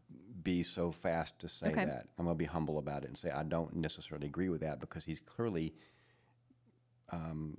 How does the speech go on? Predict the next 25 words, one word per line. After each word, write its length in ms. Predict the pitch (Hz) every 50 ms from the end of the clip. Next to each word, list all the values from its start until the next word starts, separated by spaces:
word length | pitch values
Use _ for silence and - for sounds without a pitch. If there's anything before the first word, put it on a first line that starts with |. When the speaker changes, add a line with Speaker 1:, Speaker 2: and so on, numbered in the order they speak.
| - -
Speaker 1:
caused 460 | - - 98 90 90 87 - - -
pain 260 | - - 113 101 92 85
and 100 | 78 -
suffering 500 | - - 98 101 - - 85 80 76 73
to 100 | - 82
the 80 | 78 69
enemies 320 | 85 90 85 85 85 -
of 100 | 85 76
God 260 | - 82 76 76 80
on 120 | 73 73 85
multiple 400 | 85 90 101 - - - - 64
occasions. 440 | - - - - - - 175 180 170
Speaker 2:
Mm-hmm. 80 | 175 185 180 - _ _ _ _ _ _ _ _ _ _ _ _ _ _ _
Speaker 1:
So, 480 | - - 85 80 80 76 76 73 69 - - -
uh, 280 | 69 76 80 80 78 64 71 76
God 160 | 76 90 90 120
can 120 | - 120
do 60 | 104
what 60 | 85
he 40 | 76 69
wants. 460 | 67 76 85 73 - - - - - - _ _ _ _ _ _ _ _ _ _ _ _ _ _ _ _ _ _ _ _ _ _ _ _ _ -
Okay, 120 | - 92
there's 180 | 82 90 85 82
nothing 340 | 98 127 139 - 135 110
that's 160 | 95 92 85